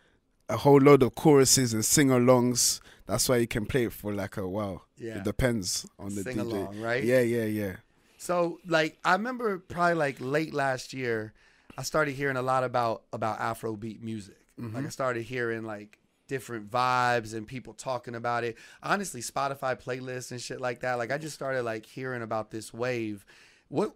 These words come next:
Speaker 2: what can you tell people about that specific sound in
Speaker 1: Yeah.
Speaker 2: music who
Speaker 1: So,
Speaker 2: aren't
Speaker 1: um,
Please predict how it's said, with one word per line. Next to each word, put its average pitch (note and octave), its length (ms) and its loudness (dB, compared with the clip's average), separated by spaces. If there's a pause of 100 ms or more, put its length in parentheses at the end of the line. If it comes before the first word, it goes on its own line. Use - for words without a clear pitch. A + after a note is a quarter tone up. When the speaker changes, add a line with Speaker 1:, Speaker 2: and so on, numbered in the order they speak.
(100)
Speaker 2:
what G3+ 260 -2
can A3+ 140 -6
you G3+ 100 -4
tell F3 280 -2
people D3+ 400 -4
about B2 340 0
that B2+ 220 2
specific - 540 -10
sound A2+ 500 -2
in B2 140 -4
Speaker 1:
Yeah. A#2+ 120 2
Speaker 2:
music G#2+ 400 -4
who - 60 -20 (180)
Speaker 1:
So, - 280 4
Speaker 2:
aren't C3+ 180 4
Speaker 1:
um, C3+ 40 2